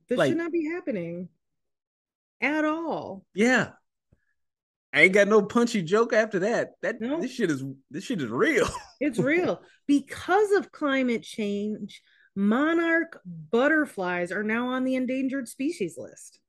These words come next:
Speaker 1: Like, because of climate change, monarch butterflies. And you know what's funny is we were at the beach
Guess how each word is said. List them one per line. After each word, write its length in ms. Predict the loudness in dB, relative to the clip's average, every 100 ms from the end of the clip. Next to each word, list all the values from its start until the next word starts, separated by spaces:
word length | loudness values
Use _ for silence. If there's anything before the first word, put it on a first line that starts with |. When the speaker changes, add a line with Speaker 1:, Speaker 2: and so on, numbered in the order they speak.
| _ 0
Speaker 1:
Like, 380 | 0 0 -6 -10
because 460 | -6 -6 -4 -2 0
of 100 | -2
climate 420 | -2 -6 -6 -8
change, 320 | -10 -16 -16 _ _ -4
monarch 460 | -4 -2 -2 -2 -2
butterflies. 680 | -4 -4 -6 -10 -12 -16 -20 _ -20 -20 -20 -2
And 100 | 2
you 60 | 2
know 80 | 0
what's 180 | -2
funny 280 | -2 -2 0
is 180 | -2 -2
we 140 | -2
were 120 | 0 2
at 200 | 2 -2
the 80 |
beach 720 | -6 -6 -4 -6 -8 -20 -20